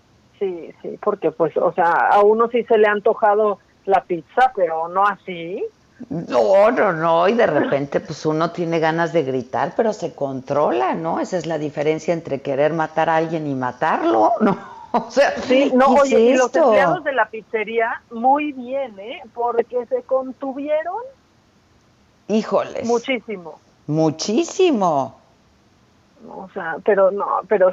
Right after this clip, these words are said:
Speaker 1: sí se movía como que le gusta, o sea, ella sí le creí cuando dijo, "Ahorita mi banda te va a venir a rafaguear", o sea, sí le crees.
Speaker 2: No, claro.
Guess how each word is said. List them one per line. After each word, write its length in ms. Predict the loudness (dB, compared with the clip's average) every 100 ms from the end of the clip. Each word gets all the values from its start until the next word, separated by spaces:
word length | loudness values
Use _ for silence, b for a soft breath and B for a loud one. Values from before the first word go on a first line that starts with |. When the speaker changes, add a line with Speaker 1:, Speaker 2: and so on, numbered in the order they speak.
| 2
Speaker 1:
sí 120 | 0
se 120 | 2
movía 320 | 4 4 2
como 280 | 2 -4 -4
que 100 | -6
le 140 | -4 -4
gusta, 420 | -4 -4 -2 -2 -2
o 120 | 0
sea, 120 | 2 2 2
ella 220 | 2 2 -2 -4
sí 140 | -8
le 180 | -4 -4
creí 240 | -2 -4
cuando 320 | -2 -2 -2 -4
dijo, 380 | -6 -2 -2 -2 b b 0 2
"Ahorita 300 | 2 2 -2
mi 120 | -2
banda 260 | -2 0 -2
te 120 | 2
va 100 | 2
a 40 |
venir 280 | 0 -2 0
a 80 | 0
rafaguear", 640 | 0 -2 -4 -2 0 0 -2
o 60 | -4
sea, 200 | -4 -4
sí 80 | -4
le 140 | -2 0
crees. 260 | 0 0 -4 _ _ _ _ _ _ _ _ _ _ _ _ _ _ _ _ _ _ _ _ _ _ -10
Speaker 2:
No, 300 | -2 0 0
claro. 920 | 2 2 4 4 4 4 4 2 -2